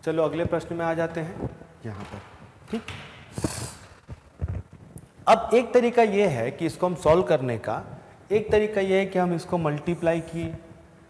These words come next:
एक answer आया, फिर इसको multiply किए, एक answer आया, और फिर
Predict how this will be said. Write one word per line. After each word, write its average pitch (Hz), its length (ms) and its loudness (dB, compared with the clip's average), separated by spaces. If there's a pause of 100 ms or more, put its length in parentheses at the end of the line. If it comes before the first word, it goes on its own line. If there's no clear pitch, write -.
(120)
एक 147 200 2
answer 156 360 2
आया, 156 300 0 (680)
फिर 175 140 2
इसको 180 240 0
multiply 170 560 0
किए, 170 180 -4 (100)
एक 151 220 -2
answer 156 380 -2
आया, 151 280 -2 (220)
और 131 180 0 (180)
फिर 190 320 -4